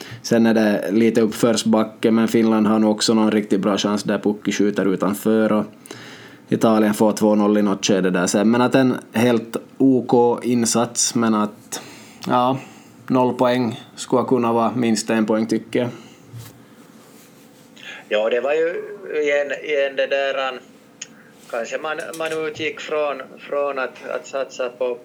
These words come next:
Speaker 2: på en poäng, även om, om det inte är någonting som man kan gå ut med på det sättet att man strävar ju alltid efter att vinna alla matcher, men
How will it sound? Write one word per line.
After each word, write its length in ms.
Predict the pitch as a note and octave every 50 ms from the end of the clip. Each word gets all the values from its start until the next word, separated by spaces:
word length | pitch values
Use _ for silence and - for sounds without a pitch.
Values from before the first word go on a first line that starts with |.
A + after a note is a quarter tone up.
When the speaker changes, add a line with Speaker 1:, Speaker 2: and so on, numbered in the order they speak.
| - -
Speaker 2:
på 120 | C3 B2+
en 220 | C3 C3 C3 B2
poäng, 440 | B2 - B2 B2 A#2+ A#2+ A#2+ B2 B2
även 320 | A#2+ B2 A#2+ A#2 B2 A#2+ A#2+
om, 200 | A#2 A#2 A2+ G#2+ - - - - - - - -
om 180 | - A#2+ A#2+ A#2+
det 160 | B2+ B2 B2
inte 360 | B2 A#2 - - - B2+ A#2+
är 160 | A#2 A#2 A#2 - A#2+
någonting 500 | B2 B2 A#2+ A2+ - - A#2+ A#2 A2 G#2+
som 240 | - B2 A#2 A2+ A2+
man 220 | A2+ A2 A2 G#2+ - - - - - - - -
kan 240 | A#2+ A2+ A2+ A2+
gå 380 | A2 A#2 A#2 A2+ A#2 A#2+ A#2+ A#2
ut 160 | A2+ A2+ -
med 340 | B2 A#2 A2+ A2 G#2+ G#2 G2 - - - - - - - - - -
på 80 | A#2+ A#2
det 120 | A#2+ A2+
sättet 440 | A2+ B2+ A#2 A2 - - - B2 A2+
att 220 | A2 G#2+ - -
man 180 | A#2 A2+ G#2+ G#2+ -
strävar 340 | - - - A#2 A2 G#2+
ju 60 | A2+ A2
alltid 280 | A2 G#2+ - A#2 A2+
efter 220 | G#2+ G#2+ - A2 G#2+
att 140 | G#2 G#2
vinna 460 | A2 A#2 A#2+ A#2+ A#2 A2+ A2+ A2 A2 A2 -
alla 360 | - A2+ A2+ A2+ A2+ A2 A2
matcher, 540 | G#2+ A2+ A2+ A2 G#2+ - - - - A#2+ G#2+ G#2+
men 220 | A2+ A2 G#2+